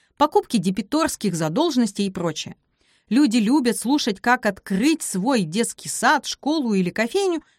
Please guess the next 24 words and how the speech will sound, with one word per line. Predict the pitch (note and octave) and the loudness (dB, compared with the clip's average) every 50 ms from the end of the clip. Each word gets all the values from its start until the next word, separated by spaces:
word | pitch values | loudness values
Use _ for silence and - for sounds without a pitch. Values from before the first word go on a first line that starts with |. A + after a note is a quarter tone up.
| _ | _
без | - G#3+ E4+ F4 - | -2 0 0 0 0
стартового | - - A#3+ A#3+ B3+ B3+ - A#3+ A3 G#3+ G#3+ | -2 0 0 0 0 0 -2 -4 -2 -2 -2
капитала | G3 - G3 F#3+ - F3 - - B3+ D#4 F4+ E4+ D#4+ D4+ - _ _ _ _ | -2 -2 -4 -4 -4 -8 -2 2 2 4 4 2 0 -2 -4 _ _ _ _
или | - C#4 E4+ E4 D4+ | 0 2 4 4 4
еще | G#3 D#3 F3 E3+ - - D#4 F#4 | 2 2 -2 -4 -2 0 0 2
лучше | F#4 D#4+ D#4+ - - - A3+ | 2 2 0 -2 -2 -4 -6
купить | - - E3 - F#3 F#3+ - | -6 -6 -2 -2 -2 -2 -2
франшизу | - G3 F#3+ F#3 F#3 - C4 C#4+ A3 G#3+ | -2 -2 -2 0 0 0 -2 -2 -2 -2
готового | F#3 G3 F3+ F#3 G3 G#3 F#3+ E3+ F3 F3+ E3+ | -2 -4 -2 -2 -2 -2 -2 0 -2 -2 -2
бизнеса. | D#3 F3 F#3+ F3+ - D3 C3+ C3 - - - _ _ _ _ _ _ _ _ _ _ _ _ _ _ _ _ _ _ _ _ - | 0 0 -2 -2 -2 -4 -6 -8 -8 -10 -12 _ _ _ _ _ _ _ _ _ _ _ _ _ _ _ _ _ _ _ _ -2
Вот | A3 D4+ - | -2 2 2
только | F#4+ E4 - - D4 | 2 2 2 2 0
все | - - - F4 F4 D4+ - - | 0 2 2 2 2 2 2 2
это | C#4 F4 F4 - C#4+ | 0 0 2 2 2
не | C4 C4+ D#4 D#4 D4 | 4 4 4 4 4
инвестиции | B3 A3 B3 - - - F4 F4+ - C#4+ B3 | 4 2 0 -2 0 0 0 0 0 -2 -4
в | - | -4
привычном | - A#3 A3+ A3+ D4 - - C4+ A#3+ | -2 -4 -2 0 -2 0 0 -2 -2
понимании | G#3+ A#3+ A#3+ A#3+ B3+ B3 B3+ A#3+ G#3 G3+ G3+ F#3+ F#3+ | 0 0 2 2 4 4 4 4 4 4 2 2 0
этого | F#3+ G#3+ G3+ A#3+ A#3+ | 0 -2 -4 -4 -4
слова. | - - C#4+ C#4+ G3+ D3+ C3 - _ _ _ _ _ - | 0 0 2 2 2 0 -4 -10 _ _ _ _ _ 0
Это | - E4+ - - - _ | 0 2 2 0 -4 _
активные | - D4 D4 - - - - F#4+ F4+ C4 A3 F#3+ F3 | -4 -4 -4 -4 -8 0 2 4 4 6 4 2 2
инвестиции. | E3 E3 F3 A3+ - - - C#4 F#3+ - - - - - | 0 -2 -4 -4 -6 0 -2 -2 -2 -2 -8 -12 -14 -18